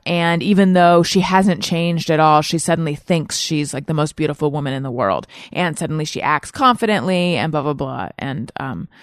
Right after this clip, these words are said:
hilarity and some lessons ensue. So anyway, I was, I, I was very defensive of it. And I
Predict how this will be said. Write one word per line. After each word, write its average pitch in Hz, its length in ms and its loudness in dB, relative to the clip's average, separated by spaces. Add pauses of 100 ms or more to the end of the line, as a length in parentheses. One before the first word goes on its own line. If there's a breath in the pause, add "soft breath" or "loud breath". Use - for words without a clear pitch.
(120)
hilarity 156 500 2
and 135 160 -4
some 143 160 -6
lessons 131 380 -6
ensue. 127 340 -8 (420 loud breath)
So - 180 2
anyway, 330 360 4
I - 100 6
was, 277 240 4 (220)
I, 254 240 4 (220)
I 254 300 6
was 240 240 2
very 285 360 4
defensive 226 600 0
of 165 200 2
it. 170 280 0
And 180 360 0 (120)
I 175 580 4